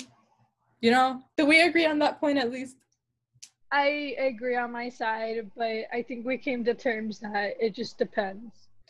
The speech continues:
Speaker 2: on
Speaker 1: Okay,
Speaker 2: the
Speaker 1: debate time
Speaker 2: situation.
Speaker 1: up. My teacher is watching. Uh, they're gonna tell us who won. <laughs>
Speaker 2: You're t-, what?
Speaker 1: What?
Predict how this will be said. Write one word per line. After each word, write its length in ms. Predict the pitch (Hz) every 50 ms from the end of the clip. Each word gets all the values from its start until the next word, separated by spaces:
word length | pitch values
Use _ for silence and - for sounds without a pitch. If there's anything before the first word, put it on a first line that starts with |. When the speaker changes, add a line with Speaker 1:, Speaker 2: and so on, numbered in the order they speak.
| _ - -
Speaker 2:
on 60 | 233
Speaker 1:
Okay, 160 | 220 226 202
Speaker 2:
the 60 | 190 220
Speaker 1:
debate 220 | 208 - 240 240 254
time 220 | 262 294 269 254 247
Speaker 2:
situation. 40 |
Speaker 1:
up. 240 | 240 233 233 226 - _ _ _ - _ _ _ _ _ _ _ _ - -
My 140 | 226 226 220
teacher 280 | 220 233 240 220 240 247
is 120 | 233 208
watching. 580 | 202 196 190 190 - - 185 175 170 165 165 - - -
Uh, 200 | - 185 180 175
they're 160 | 175 180 185
gonna 180 | 185 196 190 170
tell 200 | 185 196 180 165
us 100 | 180 -
who 100 | - 202
won. 600 | 175 - - 302 277 285 302 226 240 226 - - _ _ _ _ _ - _ _ _ _
<laughs> 540 | _ _ _ _ _ _ _ _ _ _ -
Speaker 2:
You're 260 | 294 269 285 294 240
t-, 200 | - - - 277
what? 580 | 233 240 262 247 277 302 320 339 381 285 269 262 -
Speaker 1:
What? 480 | 440 - - 339 - 349 330 294 285